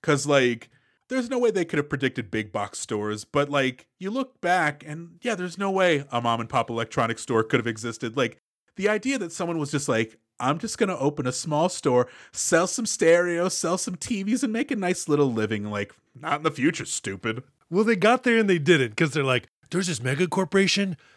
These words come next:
Speaker 2: uh, O C P, and they're gonna own everything." It's like, "Oh, okay, so, like, no more mom and pop." Uh, it's like, "No, no, no, those will still be there." <laughs> Like, just,
Speaker 1: <laughs>
Speaker 2: uh, everything but businesses that are real robbable. But David, in this gunfight, uh, Lewis shoots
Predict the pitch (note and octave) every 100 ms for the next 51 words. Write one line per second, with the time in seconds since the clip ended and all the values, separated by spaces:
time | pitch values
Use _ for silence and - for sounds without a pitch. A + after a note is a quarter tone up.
0 | - A#2+ G#2+ G#2 - D3+ E3 - E3 D3+
1 | F3 F#3+ B2 C#3+ F3+ F#3+ - D3+ D3 D3+
2 | - E3 D3+ C#3 B2+ C3+ B2+ - A2 F#2+
3 | G2 B2+ - F3 D3+ D3+ C3+ - C3 B2
4 | A2 - _ _ _ - A#2+ C3+ C#3 C3
5 | C3+ B2 A2+ B2 A#2+ B2 - - A#2+ A2
6 | A2+ D3+ D#4 D4+ A#3+ G#3 A#3 F3 D3+ A2
7 | F#2 - - G#3+ G3 E3 - E3 - C3
8 | F3 E3 D#4 - - - - A3+ C4 C4
9 | B3 A#3+ G3+ E3 G3 F3 F3+ E3+ C#3+ C#3+
10 | C#3 C3+ A#2+ A#2 G2 F#2 - _ _ _
11 | B2+ A2+ C3+ C3 B2 B2+ B2 - - C3
12 | C3+ D3 C#3+ A#2+ A2+ - _ A#2+ G#2+ A2
13 | C#3 D3 C3 - - - D3 C3+ B2+ -
14 | -